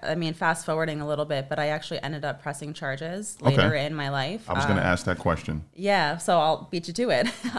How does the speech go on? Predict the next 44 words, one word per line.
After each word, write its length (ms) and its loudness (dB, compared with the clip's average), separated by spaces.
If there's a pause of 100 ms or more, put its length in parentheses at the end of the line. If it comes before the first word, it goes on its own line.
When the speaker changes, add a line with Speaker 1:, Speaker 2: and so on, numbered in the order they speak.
Speaker 1:
Um, 400 4
but 140 0
I 160 4
was 680 0 (640)
mid-twenty, 720 -4
early 260 0
to 140 -8
mid-twenties. 800 -4 (220)
Speaker 2:
Okay. 200 -4
Speaker 1:
And 720 -2
I 140 2
ended 340 -2
up 260 2 (760)
finally 400 0
speaking 420 -4
up 340 0
and 640 -2 (1000)
Speaker 2:
Oh. 140 -4
Speaker 1:
sharing 340 0
what 120 0
had 100 -4
happened 360 -2
to 100 -6
me. 140 -2
I 180 2
had 180 -4
kept 220 -12
it 60 -6
a 40 -8
secret 320 -10
my 100 -8
entire 300 -8
life. 300 -12 (100)
Speaker 2:
Now, 200 4 (100)
what, 180 2 (160)
so 160 -2
there's 160 0
one 160 2
question 260 2
I 60 2
have 180 2
to 100 -2
ask. 260 0
Usually, 240 -4